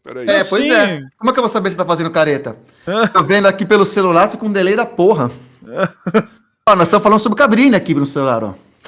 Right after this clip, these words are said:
Speaker 2: Ainda.
Speaker 3: <laughs> Caraca.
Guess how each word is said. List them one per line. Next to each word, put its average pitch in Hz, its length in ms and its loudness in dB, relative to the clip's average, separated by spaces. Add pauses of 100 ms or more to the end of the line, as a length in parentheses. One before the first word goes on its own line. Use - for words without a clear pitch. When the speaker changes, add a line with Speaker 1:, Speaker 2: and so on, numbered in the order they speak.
(340)
Speaker 2:
Ainda. 120 340 -4 (220)
Speaker 3:
<laughs> - 540 -4 (680)
Caraca. 185 920 0